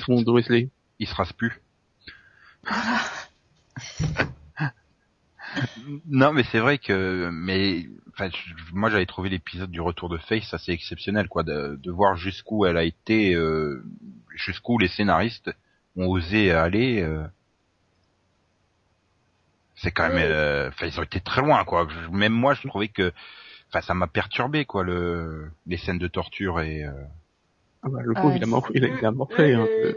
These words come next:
Speaker 4: le pauvre, euh, oui, elle s'est bien acharnée dessus, quand même.
Speaker 3: Bah, je
Speaker 1: Tu vois
Speaker 3: pense que c'est pas quelque chose qu'on a revu dans, sur la W B ou, ou après sur la C W.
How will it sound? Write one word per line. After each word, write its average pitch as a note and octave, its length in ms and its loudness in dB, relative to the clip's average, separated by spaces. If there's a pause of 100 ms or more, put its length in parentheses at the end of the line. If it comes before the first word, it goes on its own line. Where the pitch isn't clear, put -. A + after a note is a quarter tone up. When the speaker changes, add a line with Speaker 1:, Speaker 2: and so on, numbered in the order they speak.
Speaker 4:
le A3 140 -8
pauvre, C4+ 500 -8
euh, G#3 160 -8
oui, B3 260 -10
elle G#3 120 -16
s'est - 180 -10
bien C4 480 -6
acharnée G#3+ 380 -6
dessus, G#3+ 220 -18 (100)
quand G#3 80 -18
même. G3 80 -18 (1000)
Speaker 3:
Bah, F3 100 -6
je - 60 -12
Speaker 1:
Tu - 60 -10
vois G#3+ 100 -2
Speaker 3:
pense A3+ 180 -4
que A3 80 -8
c'est G#3+ 160 -8
pas G#3+ 120 -4
quelque G#3 140 -10
chose A#3+ 140 -8
qu'on A3 140 -6
a F#3+ 80 0
revu G3+ 400 -2
dans, E3 260 -4
sur F3+ 160 -6
la E3+ 300 -2
W F3 280 -4
B G#3 400 -8
ou, E3+ 320 -6 (300)
ou F3+ 100 -8
après E3+ 220 -10
sur G3+ 160 -10
la E3 80 -8
C E3+ 160 -10
W. E3 300 -6